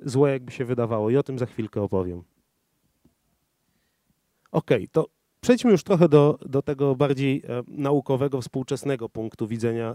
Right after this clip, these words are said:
czym jest sen. Po pierwsze, e, rozdzielę sen i śnienie. Sen to ten czas pomiędzy zaśnięciem i obudzeniem, śnienie krótki okres w trakcie. I teraz będę mówił o śnie, tym takim długim.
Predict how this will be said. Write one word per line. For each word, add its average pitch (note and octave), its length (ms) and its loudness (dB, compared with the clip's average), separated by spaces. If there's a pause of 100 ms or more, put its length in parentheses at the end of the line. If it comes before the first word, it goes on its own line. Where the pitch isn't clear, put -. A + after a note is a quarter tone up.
(100)
czym B2+ 180 -4
jest A#2 200 -6
sen. G2+ 340 -6 (560)
Po - 100 -10
pierwsze, G#3 300 0
e, F#3+ 80 0 (400)
rozdzielę D#3+ 480 2
sen A3 420 0 (640)
i E3+ 80 -8
śnienie. A#2+ 460 -2 (840)
Sen A3 380 2
to F#3+ 100 -6
ten D#3+ 200 0
czas D#3 340 0
pomiędzy C3+ 580 -4
zaśnięciem C#3 580 -2
i B2+ 60 0
obudzeniem, D3+ 500 0
śnienie F#3 500 0 (840)
krótki - 360 0
okres C3+ 380 0
w - 100 -20
trakcie. G2+ 460 -10 (480)
I - 20 -20
teraz F3 180 0
będę D#3+ 180 0
mówił C#3+ 260 0
o C3 80 -4
śnie, B2+ 500 -2 (160)
tym C#3 200 0
takim B2+ 300 -4
długim. A2+ 380 0